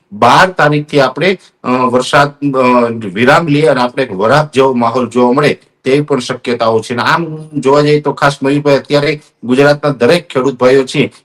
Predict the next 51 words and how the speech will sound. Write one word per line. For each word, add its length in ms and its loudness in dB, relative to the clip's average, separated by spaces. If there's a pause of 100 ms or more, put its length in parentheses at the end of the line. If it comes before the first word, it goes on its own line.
એ 80 -6
આ 140 2
વરસાદ 520 -2
વિરામ 400 -2
લે 260 0
એની 160 -2
પણ 280 -2
રાહ 320 0
જોઈ 300 -6
રહ્યા 320 -6
છે. 260 -12 (240)
એટલે 380 2
આમ 200 -2
તો 240 4
અત્યારે 400 2
ખેડૂતોના 580 -2
હિતમાં 460 -2
પણ 140 -2
છે 140 -4
કે 100 -4
હવે 160 0
એકાદ 420 -4
અઠવાડિયાનો 540 -4
ગેપ 340 -6
પણ 140 0
મળવો 380 2
જોઈએ, 280 -10 (260)
કેમ 160 -2
કે, 260 0 (240)
અ, 260 0
ઘણા 260 2
બધા 240 2
ખેડૂતો 440 -2
છે 180 -2
એને 120 -2
વાવેતર 440 0
થઈ 240 -6
ગયું 220 -2
છે. 260 -4 (240)
જેવી 300 2
રીતે 220 -6
સરકારી 540 0
ડેટા 280 2
આવે 240 2
છે 280 -4 (200)
એ 140 2
મુજબ 360 -4
જોવા 260 2
જઈએ 240 0
તો 200 -4
પણ 240 -2